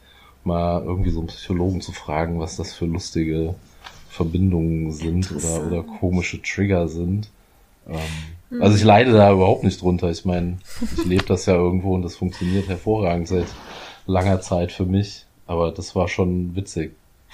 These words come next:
Speaker 1: weil da hatte ich gleichzeitig diesen klassischen Impetus oder dieses klassische, ähm, Ding, was du eben auch beschrieben hast, ein Mann, der da nicht mit klarkommt. Aber gleichzeitig habe ich auch gemerkt, krass,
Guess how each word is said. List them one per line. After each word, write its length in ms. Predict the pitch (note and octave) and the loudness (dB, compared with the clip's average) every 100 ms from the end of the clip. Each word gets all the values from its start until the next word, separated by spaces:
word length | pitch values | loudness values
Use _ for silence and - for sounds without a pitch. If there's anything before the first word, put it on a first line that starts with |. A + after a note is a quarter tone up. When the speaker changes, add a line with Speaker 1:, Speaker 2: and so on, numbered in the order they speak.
| - | -4
Speaker 1:
weil 100 | E2+ | 0
da 80 | F2 | 0
hatte 120 | F2 | 0
ich 40 | |
gleichzeitig 500 | - F#2 F#2 G#2+ G2 | 2 2 4 2 2
diesen 340 | - F#2 F2+ F2 | -2 -2 -2 0
klassischen 500 | - G#2+ C3 - A#2 | 2 4 2 0 0
Impetus 680 | A2 A2 A2+ - A2+ - - - - - _ | 2 2 2 2 0 -2 -14 -20 -20 -20 _
oder 120 | D#2+ E2 | -8 -6
dieses 260 | F2 F2 | -6 -6
klassische, 500 | - F#2+ - G#2+ - | 0 0 0 -2 2
ähm, 840 | G#2 G2+ F#2 F#2+ F#2+ G2 F#2+ F#2 F#2+ | 4 6 4 2 2 2 2 0 0
Ding, 320 | F#2+ G2+ G2 | 0 0 0
was 200 | F#2+ - | -4 -4
du 160 | G2 F#2 | -4 -2
eben 280 | G2 F#2+ F2+ | 0 0 -2
auch 120 | F#2 | -4
beschrieben 480 | G2+ - G2+ F#2+ F#2+ | -8 -6 -4 -2 -2
hast, 260 | F#2+ - | -4 -6
ein 60 | E2 | -8
Mann, 220 | D#2+ F#2 | -4 -2
der 140 | F2+ E2+ | -2 -2
da 200 | E2+ F2 | -4 -4
nicht 220 | F#2+ - | -4 -2
mit 140 | G#2 | -4
klarkommt. 640 | - F#2+ G2 - G2+ G#2 G#2 _ _ _ _ _ _ _ _ | 0 0 0 2 4 2 0 _ _ _ _ _ _ _ _
Aber 180 | - E2 | -6 -4
gleichzeitig 460 | E2+ E2+ - F#2 F2 | -2 -2 -2 -4 -2
habe 140 | F2+ | 0
ich 40 | F2 | 0
auch 120 | F2+ | 0
gemerkt, 360 | F2+ F2 F2 - _ _ - - - - | 0 0 -2 -6 _ _ -20 -20 -20 -10
krass, 380 | - F#2 - | 0 0 0